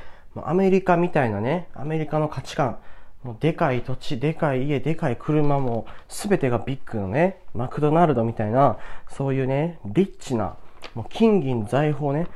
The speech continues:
思うがままに手に入るバビロニアの、あの、かつての風景みたいなね、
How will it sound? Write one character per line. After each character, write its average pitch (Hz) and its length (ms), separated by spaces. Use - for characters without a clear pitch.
思 160 340
う - 20
が 131 120
ま 135 100
ま 170 160
に 147 160
手 - 180
に 147 140
入 127 240
る 135 220
バ 123 180
ビ 156 140
ロ 151 140
ニ 151 140
ア 143 100
の、 147 340
あ 113 100
の、 113 140
か - 160
つ - 140
て 123 100
の 110 100
風 143 220
景 107 220
み 98 80
た 101 100
い 95 60
な 92 80
ね、 147 240